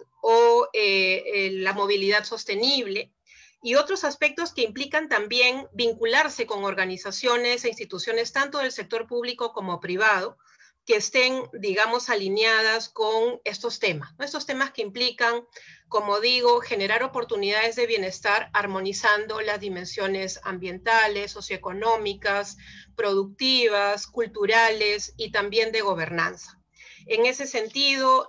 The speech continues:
ninguna de estas, eh, reflexiones sería posible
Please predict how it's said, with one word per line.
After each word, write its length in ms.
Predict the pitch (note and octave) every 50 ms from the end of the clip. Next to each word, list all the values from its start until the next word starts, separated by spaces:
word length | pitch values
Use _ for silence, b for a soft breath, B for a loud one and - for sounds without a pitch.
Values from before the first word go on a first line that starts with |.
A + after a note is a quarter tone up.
| A3+ A3
ninguna 560 | A3 A3 A3+ A3+ D4 D#4 D4+ C4+ A3+ G#3+ G#3+
de 260 | G#3 G#3 G#3 G#3+ A3+
estas, 560 | A#3+ A#3 - - B3 A#3+ B3 B3 A#3+ - - -
eh, 280 | G#3+ G3+ G3 F#3+ F#3+ F#3
reflexiones 800 | G3+ G#3+ G3+ - A3 G3 G3 - E4 E4+ D#4 C4+ G#3+ G3+ A3 A3
sería 380 | - - G#3+ G3 A3 A#3 A#3+ A#3
posible 640 | A3 A3+ - - D4 C#4 C4 A3+ A3+ A3+ A#3+ A#3